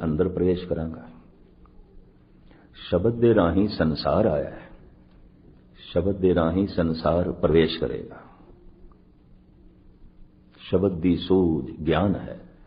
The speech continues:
ਸ਼ਬਦ ਦੀ ਨਾਸਮਝੀ ਅਗਿਆਨ ਹੈ। ਕਿਹੜਾ ਸ਼ਬਦ ਸੀ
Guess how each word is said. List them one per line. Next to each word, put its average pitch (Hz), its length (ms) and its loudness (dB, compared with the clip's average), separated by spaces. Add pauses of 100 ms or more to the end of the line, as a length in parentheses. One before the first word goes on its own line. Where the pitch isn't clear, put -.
(320)
ਸ਼ਬਦ 87 440 0
ਦੀ 90 140 2
ਨਾਸਮਝੀ 82 840 0
ਅਗਿਆਨ 80 320 0
ਹੈ। - 320 -14 (1700)
ਕਿਹੜਾ 113 280 2
ਸ਼ਬਦ 95 340 0
ਸੀ 87 360 -10